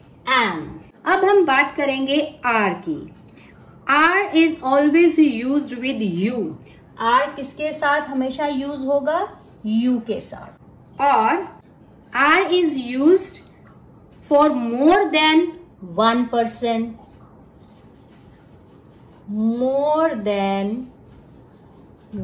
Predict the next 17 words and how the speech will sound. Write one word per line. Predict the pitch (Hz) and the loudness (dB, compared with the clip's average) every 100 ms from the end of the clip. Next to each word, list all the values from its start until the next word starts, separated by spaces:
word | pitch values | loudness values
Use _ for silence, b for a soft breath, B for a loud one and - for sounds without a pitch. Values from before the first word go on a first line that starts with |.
| 185 | -4
one | 220 226 233 240 269 277 - - - - - - - - - 277 | 0 0 0 -4 -6 -10 -20 -20 -20 -20 -20 -20 -20 -20 -4 0
person, | 247 196 - - - - - - | 0 0 -10 -14 -16 -20 -20 -10
यानी | 208 208 262 | -4 -2 0
कि | 311 320 | 2 2
अगर | 240 247 | 2 -2
एक | - 277 330 381 | -2 0 2 0
से | - 370 | 0 0
ज्यादा | 320 233 247 247 302 330 B B 185 | 0 0 2 4 2 2 B B -12
व्यक्ति | 175 254 262 - 330 | 0 2 2 0 -2
के | 339 | 0
बारे | 311 302 294 | 2 2 0
में | 302 | -2
बात | 294 285 294 | 0 2 0
हो | 294 | 0
रही | 277 285 285 | -2 0 -2
है | 277 - B B | -2 -6 B B
या | 226 269 | 0 2